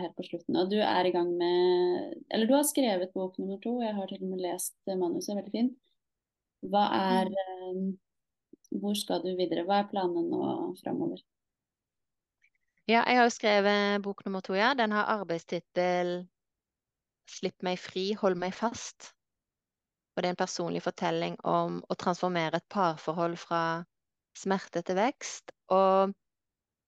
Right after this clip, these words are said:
Speaker 2: akkurat nå, i snakkende stund, så har jeg sendt inn en pitch til et forlag, og er spent på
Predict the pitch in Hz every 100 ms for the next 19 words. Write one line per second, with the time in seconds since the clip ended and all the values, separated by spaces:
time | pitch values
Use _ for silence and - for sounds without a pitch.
0 | _ _ _ _ _ _ _ - - 170
1 | 180 - 208 302 - _ _ _ 196 -
2 | 208 - 185 202 - 208 240 262 - 196
3 | 190 180 185 - 196 170 - 170 170 175
4 | 175 170 170 160 - 247 - - 170 -
5 | 185 170 160 202 185 170 - 175 165 170
6 | -